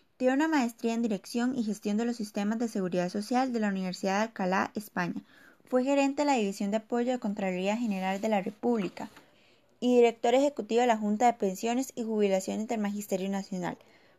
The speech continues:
Posee una mente abierta, es muy analista y generoso. La ministra de Economía,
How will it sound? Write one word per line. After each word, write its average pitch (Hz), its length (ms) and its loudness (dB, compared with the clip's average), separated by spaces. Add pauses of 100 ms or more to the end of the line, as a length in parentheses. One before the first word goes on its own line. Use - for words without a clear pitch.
Posee 247 340 4
una 285 140 2
mente 247 280 0
abierta, 214 440 2 (120)
es 220 140 0
muy 240 180 0
analista 240 720 -2
y 214 80 -6
generoso. 180 580 -4 (1160)
La 254 140 4
ministra 262 480 2
de 311 60 6
Economía, 220 560 -2